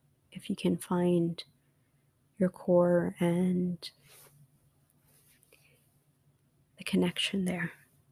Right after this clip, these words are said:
Maybe it is a, a light, or maybe it's a vibration that's just vibrating through you.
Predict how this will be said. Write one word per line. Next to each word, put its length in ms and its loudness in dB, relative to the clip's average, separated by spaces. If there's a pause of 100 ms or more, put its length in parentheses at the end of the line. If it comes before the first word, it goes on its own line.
(1200)
Maybe 320 6
it 120 6
is 180 4
a, 220 4
a 60 4
light, 600 2
or 60 0
maybe 280 4
it's 180 -2
a 40 -2
vibration 920 2
that's 200 -4
just 300 -2
vibrating 560 4
through 300 -4
you. 320 2